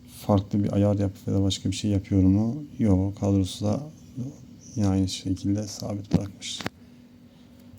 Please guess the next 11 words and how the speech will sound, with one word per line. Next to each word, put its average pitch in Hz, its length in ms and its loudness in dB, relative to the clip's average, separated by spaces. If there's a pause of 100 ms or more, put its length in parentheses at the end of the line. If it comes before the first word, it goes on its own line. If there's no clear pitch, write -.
(120)
Bekliyoruz, 104 400 4
evet. 90 320 0 (1300)
Ve 139 100 4
ilk 143 260 6
vuruşumuzda 117 600 6
Ronaldo 110 260 8
ile 101 100 6
başladık. 101 420 4 (720)
Şöyle 104 420 2 (120)
Palmer, 98 540 4 (120)
Iniesta 110 720 4